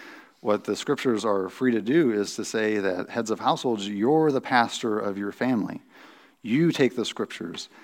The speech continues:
Here's, like, Jesus, you know, his disciples said, uh, "Teach us how to pray." And, uh, you know, if your children don't know how to pray, take them through the Lord's Prayer and talk about it and lead them through it and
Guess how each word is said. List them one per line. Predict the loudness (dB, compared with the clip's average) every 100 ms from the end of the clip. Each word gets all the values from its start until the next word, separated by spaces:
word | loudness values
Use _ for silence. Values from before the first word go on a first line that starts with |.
| -8
Here's, | 0 2 2 0
like, | -4
Jesus, | -2 -2 -2 -4 -6 -14 -20 -20 _ -2
you |
know, | 0
his | 0 -2
disciples | -2 -4 -4 -8
said, | -4 -4 -4 -10 -16 -8
uh, | -6 -4 -6 -10 -6
"Teach | -6 -4
us | 0
how | 0
to | 0
pray." | -4 -2 0
And, | 0 -2 -6 -18 -20 _ _
uh, | 0 0 0 -4 -8 _ _ _
you | -8 -4
know, | -4 -4 -8 -20 _ _ _ -14
if | -4
your | -2
children | 0 0 4 4 4 0
don't | -2
know | 0
how | 0
to | -2
pray, | -2 -4
take | -2 0
them | 2 2
through | 2
the | 0
Lord's | -4 -4
Prayer | -4 -2 -2
and | -2
talk | -2 -2
about | -2 -2 -2
it | -2
and | -2 -2
lead | 0
them | -2
through | -2 -2 -2
it | -2
and | -2 -2